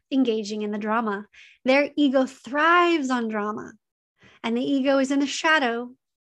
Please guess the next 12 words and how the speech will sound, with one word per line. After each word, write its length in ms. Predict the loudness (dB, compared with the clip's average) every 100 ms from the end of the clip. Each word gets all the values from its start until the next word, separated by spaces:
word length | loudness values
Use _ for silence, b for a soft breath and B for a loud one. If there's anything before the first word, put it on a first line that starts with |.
| _
That's 260 | -10 -8 -4
really 200 | -2 0
what 140 | -2
it 120 | 0 0
is. 400 | 0 -2 -10 _ B B B
So 160 | -4 0
you 200 | 0 0
must 600 | 0 0 -2 -10 -14 -10
stay 220 | -6 -4
in 100 | -4
the 80 | -2
light 400 | -2 -2 -6